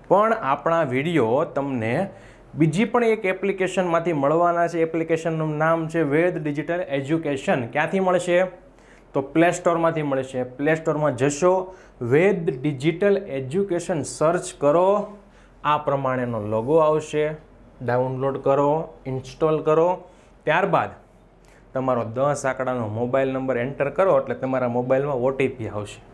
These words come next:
ઓ ટી પી દાખલ કરશો એટલે આ પ્રમાણે સરસ મજાનો ફ્રન્ટ પેજ આવે છે, જેમાં તમને પેઇડ કોર્સ નામનો ઓપ્શન છે.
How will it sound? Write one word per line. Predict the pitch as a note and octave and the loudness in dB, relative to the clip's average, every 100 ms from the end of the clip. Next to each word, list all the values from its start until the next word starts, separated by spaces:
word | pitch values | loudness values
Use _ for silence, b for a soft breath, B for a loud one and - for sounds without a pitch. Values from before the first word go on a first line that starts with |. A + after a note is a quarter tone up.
| B B B B | B B B B
ઓ | F#3 | 2
ટી | G3+ B3 | 4 4
પી | A#3+ | 4
દાખલ | G3+ G3+ - | 4 4 2
કરશો | F#3+ A#3+ B3 F#3 E3 G#3+ A3 - - _ _ - - _ _ - - - B B | 2 0 0 2 4 2 -2 -12 -20 _ _ -20 -20 _ _ -16 -16 -18 B B
એટલે | D3+ E3+ | -4 -4
આ | - G3 | 0 0
પ્રમાણે | G#3 G3+ F#3+ F#3 E3 | 2 2 2 2 0
સરસ | F#3 G3 G3 | 0 0 0
મજાનો | E3+ F3 F3 D#3 | 0 0 0 0
ફ્રન્ટ | D#3+ F3 F3+ | 0 -2 0
પેજ | F3+ E3+ | -2 0
આવે | E3+ E3+ D#3+ | 2 2 0
છે, | E3 D#3+ - _ - b b - - | -4 -12 -20 _ -20 b b -10 -2
જેમાં | D#3+ E3+ | 2 2
તમને | E3 E3+ D#3+ | 0 -2 -2
પેઇડ | - E3+ F#3 F#3 F#3 | 0 2 4 4 2
કોર્સ | F3 E3 D#3+ | 2 2 -2
નામનો | C#3+ D3 D3 D#3+ | -2 -2 -2 2
ઓપ્શન | C3+ C3 - - G#2+ | 2 2 -2 -10 -10
છે. | G2 | -12